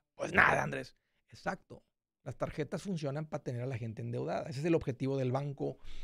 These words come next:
Es el producto que más dinero les genera, son el que más cobran interés con las tarjetas de crédito. Wilmer Caicedo, hola. Eh, Cira Román,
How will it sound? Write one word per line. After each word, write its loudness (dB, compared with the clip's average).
Es -4
el 0
producto -2
que -4
más 0
dinero 0
les -2
genera, -2
son -6
el -4
que -4
más -4
cobran -4
interés -4
con -14
las -10
tarjetas -8
de -6
crédito. -6
Wilmer -2
Caicedo, 0
hola. 0
Eh, -8
Cira -6
Román, -6